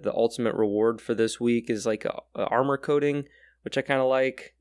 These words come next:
So I might check that out and get it before Season three lands. But part of me kinda doesn't wanna play because I really wanna play more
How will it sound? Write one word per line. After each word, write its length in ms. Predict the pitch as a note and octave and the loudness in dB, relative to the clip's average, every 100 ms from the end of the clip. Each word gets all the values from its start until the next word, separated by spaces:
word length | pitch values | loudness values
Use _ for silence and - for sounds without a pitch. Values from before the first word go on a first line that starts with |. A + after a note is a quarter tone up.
| - | -10
So 220 | - A#2 | -4 0
I 40 | |
might 200 | B2 B2 | 2 0
check 240 | - A#2+ - | 2 0 2
that 100 | A#2 | 2
out 160 | A2+ | 2
and 140 | A2 G#2 | 2 0
get 120 | A2 | 2
it 300 | A2+ - - | 2 0 -4
before 600 | A#2+ - A2+ A2 G#2 G#2+ | -6 0 4 4 2 0
Season 320 | - A2+ G#2 | -4 -4 -4
three 220 | F#2+ A2 | -2 0
lands. 420 | G#2 A2 A2 G#2+ - | 2 4 4 2 0
But 180 | G#2 | -2
part 140 | - D3+ | 0 2
of 40 | |
me 100 | D3+ | 2
kinda 260 | - C#3 A#2+ | 2 0 2
doesn't 280 | A#2+ C3+ - | 2 2 2
wanna 160 | C#3 | 2
play 360 | C3+ C#3+ C#3 C#3 | 2 2 2 2
because 400 | A2+ - A2+ G2+ | 0 0 2 4
I 40 | |
really 200 | G2+ A#2 | 4 4
wanna 160 | A2+ A2 | 4 2
play 320 | - A#2+ A2+ | 2 2 2
more 440 | G#2+ G#2+ A2+ A#2 | 2 2 4 2